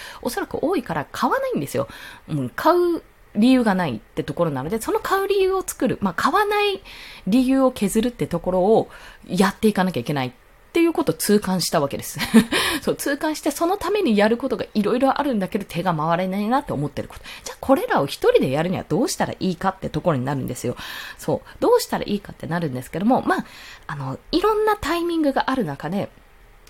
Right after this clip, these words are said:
やっぱり厳選してやっていった方がいいと思うんですね。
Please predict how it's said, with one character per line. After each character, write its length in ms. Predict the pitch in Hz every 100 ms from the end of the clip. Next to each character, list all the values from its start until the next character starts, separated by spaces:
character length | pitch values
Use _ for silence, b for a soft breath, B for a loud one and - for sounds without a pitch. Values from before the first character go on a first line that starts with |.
| -
や 100 | 202
っ 60 | 226
ぱ 80 | 285
り 60 |
厳 220 | - 247 285
選 220 | 330 302
し 80 | -
て 240 | 269 214
や 100 | 175
っ 20 | 185
て 120 | 208
い 20 |
っ 40 |
た 60 | 160
方 100 | 139
が 100 | 127
い 80 | -
い 40 | 170
と 100 | 127
思 120 | 131
う 40 |
ん 40 | 120
で 60 |
す 80 | -
ね。 180 | 180